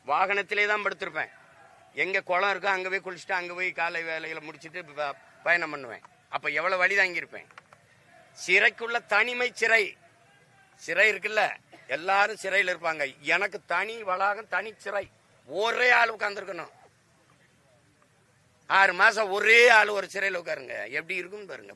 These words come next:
புத்தகமும் நானும் தான். அப்போ ஒரு வன்மை ஏறும் பாரு மனசுக்குள்ள, இருங்கடா அவங்கள வந்து பேசிக்கிறோம்னு, அதான் இப்ப பேசிட்டு இருக்கிறேன். சும்மா வந்து <laughs> இது எனக்கு சீமானு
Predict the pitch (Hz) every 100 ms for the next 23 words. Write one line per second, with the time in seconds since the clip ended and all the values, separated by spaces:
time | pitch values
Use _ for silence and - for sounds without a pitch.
0 | - 156 185 175 185 170 156 156 147 131
1 | _ _ _ _ _ _ _ 127 - 135
2 | 127 131 160 175 180 165 170 180 185 202
3 | 208 196 180 175 175 180 170 165 151 147
4 | 151 156 175 _ _ _ 131 143 156 170
5 | 175 170 165 156 170 180 160 151 143 139
6 | 127 110 95 117 135 170 151 135 156 -
7 | 120 104 - _ _ _ _ _ _ _
8 | _ _ _ 160 180 185 175 170 175 170
9 | 160 156 139 123 113 - _ _ _ _
10 | 135 143 143 139 147 143 143 _ - -
11 | - - _ _ _ 139 160 151 151 -
12 | 175 165 160 160